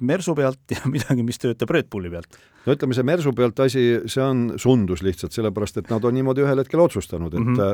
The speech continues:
Speaker 2: ostetakse Mercedese käest need, äh, komponendid, mida on lubatud. Mitte küll kõik, kõike nad ei osta, aga siis on seal üks komponent veel, nimelt ühe mehe ajud.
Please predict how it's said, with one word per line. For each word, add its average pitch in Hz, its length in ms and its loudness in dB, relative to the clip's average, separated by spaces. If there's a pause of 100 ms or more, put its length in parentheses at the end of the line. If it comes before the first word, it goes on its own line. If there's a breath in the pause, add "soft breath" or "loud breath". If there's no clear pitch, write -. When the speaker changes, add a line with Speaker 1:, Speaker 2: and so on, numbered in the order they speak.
Speaker 2:
ostetakse 107 560 -4
Mercedese 110 480 -2
käest 110 240 -2
need, 117 320 -2
äh, 113 80 0
komponendid, 117 560 0
mida 113 220 -4
on 143 100 -2
lubatud. 127 400 -4 (760 soft breath)
Mitte 107 260 -2
küll 107 160 -6
kõik, 180 380 0 (180)
kõike 143 260 0
nad 110 160 2
ei 110 60 4
osta, 110 300 2 (260)
aga 117 400 2
siis 151 200 0
on 123 120 2
seal 139 240 0
üks 185 100 -6
komponent 120 540 0
veel, 120 240 2 (260)
nimelt 117 380 0
ühe 160 160 2
mehe 113 180 -2
ajud. 139 380 2